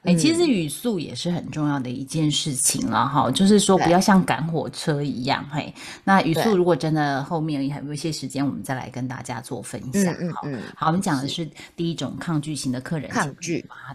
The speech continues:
Speaker 1: 当成是天灾。那这个会不会很多？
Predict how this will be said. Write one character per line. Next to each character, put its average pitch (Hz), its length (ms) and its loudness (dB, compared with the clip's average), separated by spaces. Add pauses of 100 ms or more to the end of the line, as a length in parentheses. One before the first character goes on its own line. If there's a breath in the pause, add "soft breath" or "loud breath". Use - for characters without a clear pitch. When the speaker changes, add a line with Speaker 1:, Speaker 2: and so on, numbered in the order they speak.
Speaker 1:
当 220 160 0
成 131 220 -10
是 - 160 -10
天 156 340 -6
灾。 143 220 -8
那 220 140 -2
这 240 100 -4
个 170 140 -2 (240)
会 226 100 -2
不 - 0 -
会 202 100 4
很 175 200 2
多？ 143 260 -4